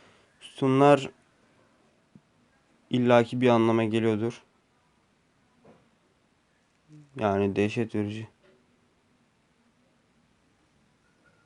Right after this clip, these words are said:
İlerli-, videonun ileriki zaman-, il-,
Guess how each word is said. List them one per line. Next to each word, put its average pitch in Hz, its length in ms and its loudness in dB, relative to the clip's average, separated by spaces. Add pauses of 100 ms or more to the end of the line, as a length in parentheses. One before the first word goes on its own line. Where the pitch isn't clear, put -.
(960)
İlerli-, 135 580 4
videonun 147 460 6
ileriki 147 520 4
zaman-, 151 320 4
il-, 127 180 -2